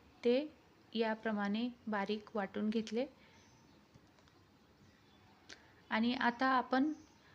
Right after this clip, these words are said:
बर्फी करण्यासाठी इथे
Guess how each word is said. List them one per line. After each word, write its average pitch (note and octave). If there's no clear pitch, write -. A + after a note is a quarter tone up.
बर्फी A#3
करण्यासाठी A3
इथे A3+